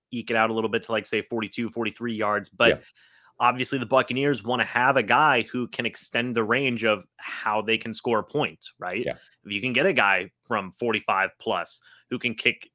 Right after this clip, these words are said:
Speaker 1: consistent field goals, you know, Chase McLaughlin was nine of twelve, I
Speaker 2: That's right.
Speaker 1: believe, in the past, um, in terms of forty-five or fifty plus yard field goals, things along those lines. So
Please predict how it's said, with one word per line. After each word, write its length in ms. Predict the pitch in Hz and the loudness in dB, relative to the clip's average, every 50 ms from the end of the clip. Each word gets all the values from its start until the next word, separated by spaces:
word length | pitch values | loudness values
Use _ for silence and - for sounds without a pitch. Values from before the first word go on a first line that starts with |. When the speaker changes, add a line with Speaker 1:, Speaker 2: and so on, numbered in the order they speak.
| _ _ _ _ _ _ - | _ _ _ _ _ _ -10
Speaker 1:
consistent 560 | - 127 123 - - 127 - - 117 113 - | -8 -6 -6 -6 -6 -8 -8 -6 -8 -10 -4
field 280 | - 120 113 107 98 90 | -2 0 0 0 -2 -4
goals, 340 | 87 85 87 82 85 85 - | -8 -10 -8 -8 -10 -10 -10
you 100 | 107 98 | -8 -6
know, 160 | 101 107 107 | -6 -6 -6
Chase 260 | 98 - - 127 117 - | -6 -4 -6 -6 -4 -6
McLaughlin 440 | 117 - 120 123 135 151 - 127 110 | -4 -2 0 2 2 2 0 -2 -4
was 140 | 101 95 - | -4 -6 -2
nine 240 | 110 104 113 120 | 0 0 2 2
of 80 | 117 95 | 0 -2
twelve, 500 | - - - 110 110 143 135 92 82 - _ _ - - - - - | -6 -8 -2 2 4 4 4 4 0 -10 _ _ -20 -20 -20 -8 -6
I 60 | 110 | -4
Speaker 2:
That's 140 | 107 107 101 | -4 -2 0
right. 180 | 98 92 92 90 | 0 0 0 0
Speaker 1:
believe, 120 | 87 92 - _ - | -4 -12 -20 _ -10
in 100 | 123 110 | -8 -8
the 80 | 104 95 | -8 -8
past, 500 | - - 107 95 90 90 - - - - - | -6 -2 -2 0 0 -2 -4 -8 -14 -10 -6
um, 220 | 113 110 104 101 | -6 -4 -4 -4
in 160 | 104 107 101 | -6 -8 -8
terms 400 | - - - 110 104 98 95 90 | -10 -6 -4 -4 -4 -4 -6 -6
of 180 | 101 92 90 - - - _ _ _ _ - - _ - | -6 -6 -6 -8 -14 -20 _ _ _ _ -20 -20 _ -4
forty-five 480 | 117 110 104 - - 104 98 98 92 | -2 -2 -2 0 0 2 2 2 0
or 100 | 101 98 - | -2 -4 -2
fifty 260 | - 113 - - 98 | -2 -4 -4 -4 -8
plus 280 | - - 110 101 - | -6 -4 -4 -4 -4
yard 200 | - 104 95 92 - | -2 -4 -4 -4 -4
field 160 | 107 101 90 | -8 -8 -6
goals, 220 | 90 95 90 - | -6 -8 -8 -8
things 180 | - 113 107 98 | -8 -10 -10 -8
along 260 | 101 101 95 95 92 | -6 -6 -6 -6 -6
those 240 | 90 95 92 90 - | -6 -6 -6 -6 -6
lines. 280 | - 90 87 92 90 - | -8 -8 -8 -8 -10 -8
So 240 | - 127 113 101 | -2 0 0 -2